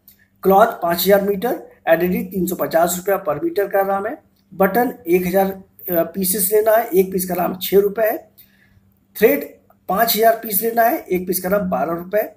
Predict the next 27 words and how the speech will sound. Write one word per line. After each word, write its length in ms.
per 100
piece 280
है, 100
जिसपे 380
excise 440
duty 240
सोलह 240
परसेंट 320
charge 280
हो 80
रहा 160
है, 160
दो 220
परसेंट 400
education 440
सेस 300
लग 140
रहा 140
है, 80
one 300
percent 540
secondary 460
सेस 300
लग 140
रहा 120
है 100
और 380